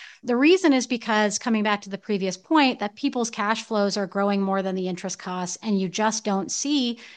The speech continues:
debt squeeze if you don't either have immediate refinancing needs that don't get met, like you can't get rolled, or, and that's just a function of, like, some of the, you know,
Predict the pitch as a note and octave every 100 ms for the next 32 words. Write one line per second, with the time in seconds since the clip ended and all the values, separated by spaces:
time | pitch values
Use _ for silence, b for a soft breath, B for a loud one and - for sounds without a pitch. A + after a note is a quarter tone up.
0 | B C4 F4 - - G#3+ G#3+ C4+ - G#3+
1 | A3+ A3 A3 A3 A3 G#3+ A3 - b b
2 | b - A#3+ B3 B3 A3+ G3+ G3+ C4 C4+
3 | C4 A3 G#3+ G#3+ G#3 G#3 G3+ G#3+ G#3 A3+
4 | A3 G3+ G#3 G3 F#3+ F3+ G3+ D4 - B
5 | B B G3 F#3 E3 - F#3+ - F3 F#3
6 | B3+ D#4 - B B - C4+ C4 A#3+ A#3
7 | A3+ - G#3+ A3 G#3+ G3+ F#3+ - F#3+ G#3
8 | F#3 F3 E3+ - G#3 G3 F#3 F#3 F3+ G3+
9 | F3 E3+